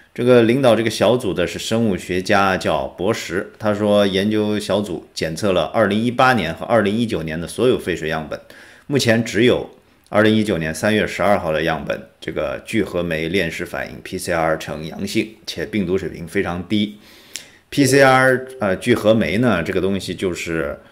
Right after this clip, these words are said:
先把那个样本中间的D N A进行复制，然后让它足够多了以后再检测，然后这样检测出来呢，病毒还非常低，那说明样本里面确实是比较低，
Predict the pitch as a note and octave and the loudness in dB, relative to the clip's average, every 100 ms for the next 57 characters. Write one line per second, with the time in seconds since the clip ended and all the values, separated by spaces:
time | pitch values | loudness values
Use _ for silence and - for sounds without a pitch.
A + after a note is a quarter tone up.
0 | - _ _ - C#3 C3+ C#3+ - G2 E2+ | -20 _ _ 0 4 6 4 0 -2 2
1 | G#2 A#2+ G2+ G2 E2+ E2 D#2+ - A#2 B2+ | 4 2 2 2 4 2 -2 -2 2 2
2 | G#2+ F2 E2+ G#2+ A2+ A2 E2+ A2+ A2 A2 | 2 -2 -2 2 2 2 0 2 4 4
3 | A2 G#2+ G2 F#2+ G#2+ - A2+ A#2 G#2+ - | 2 2 -2 -2 -4 -4 -2 0 -2 -4
4 | - D#2 E2+ E2+ D#2 D#2 - E2+ E2 E2 | -12 -10 -6 -4 -4 -8 -10 -12 -10 -8
5 | E2 E2 E2 - - F#2 G#2+ - G2 G2 | -6 -6 -10 -14 -8 -2 -2 0 0 0
6 | D#2+ - F2 D#2+ E2 D#2 - - E2+ - | 0 -4 -8 -6 -6 -6 -8 -10 -10 -10
7 | - _ _ _ _ _ - E2+ F2 G2 | -12 _ _ _ _ _ -12 -10 -6 -4
8 | F#2+ C3+ G#2+ E2 E2+ E2+ F2+ E2+ E2+ E2+ | 2 2 2 -2 -4 -6 -4 -2 -4 -6
9 | D#2+ G2 D#2+ E2+ E2 F#2 F#2+ F#2+ G#2 G2+ | -6 -6 -6 -6 -6 -6 -6 -4 -4 -4
10 | F#2 F2+ F2 F#2+ G2 D#2+ E2 D2 C#2 - | -4 -8 -6 -4 -4 -4 -8 -8 -12 -10
11 | F2 E2 E2 F2 E2 D2 - E2 | -8 -8 -10 -8 -8 -8 -6 -8